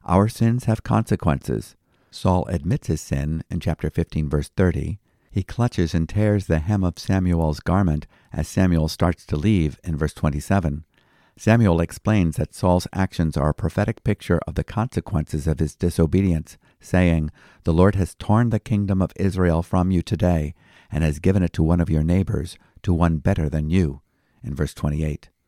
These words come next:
God's immutability is evident in the following statement from the prophet Samuel. "He who is the glory of Israel does not lie or change his mind,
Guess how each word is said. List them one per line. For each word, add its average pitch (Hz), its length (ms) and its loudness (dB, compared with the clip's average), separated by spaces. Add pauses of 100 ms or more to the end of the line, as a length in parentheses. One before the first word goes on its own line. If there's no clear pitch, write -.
(540)
God's 90 340 0
immutability 87 800 0
is 76 260 -6
evident 85 420 -2
in 82 120 -6
the 73 80 -4
following 104 360 -2
statement 92 540 -2
from 78 200 -4
the 80 80 -4
prophet - 380 -4
Samuel. 78 640 -2 (640)
"He 107 180 2
who 98 140 4
is 101 140 2
the 87 140 -4
glory 98 360 2
of 101 80 -2
Israel 80 500 2 (200)
does 82 180 -2
not 95 240 0
lie 92 420 2
or 76 120 -2
change 87 320 -2
his 101 180 -4
mind, 76 460 -2